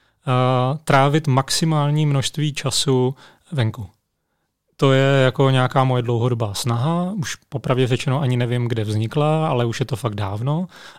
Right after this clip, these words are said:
A kdykoliv mám možnost, tak jsem venku. Takže jako vám bych řekl, „Nemůžem si tenhle rozhovor udělat venku?“, vy byste řekli, „Asi ne, no, jak kdyby techniku máme tady“, jako dobře, já se nic dělat, musím být vevnitř.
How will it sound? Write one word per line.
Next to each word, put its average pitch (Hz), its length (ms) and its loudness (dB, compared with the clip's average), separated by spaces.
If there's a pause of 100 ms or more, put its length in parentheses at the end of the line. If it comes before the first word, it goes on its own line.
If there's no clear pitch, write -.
A 143 100 0
kdykoliv 165 580 0
mám 156 200 2
možnost, 147 500 -2
tak - 160 -8
jsem 131 240 -2
venku. 107 300 -4 (500)
Takže 117 240 -2
jako 120 480 -2 (680)
vám 123 140 0
bych 117 160 0
řekl, 117 300 -2
„Nemůžem 123 300 0
si - 80 -6
tenhle 123 260 0
rozhovor 117 360 0
udělat 113 240 -4
venku?“, 151 380 0
vy 139 100 4
byste 127 280 -2
řekli, 123 280 -6
„Asi 110 260 -8
ne, 139 340 0
no, 131 180 0
jak 127 100 -4
kdyby 123 200 -2
techniku 135 340 0
máme 117 240 0
tady“, 135 320 -4
jako 123 180 -6
dobře, 120 200 -4
já 120 180 -2
se - 160 -6
nic 110 140 -8
dělat, 120 240 -8
musím 123 260 -2
být 117 100 0
vevnitř. 123 460 -4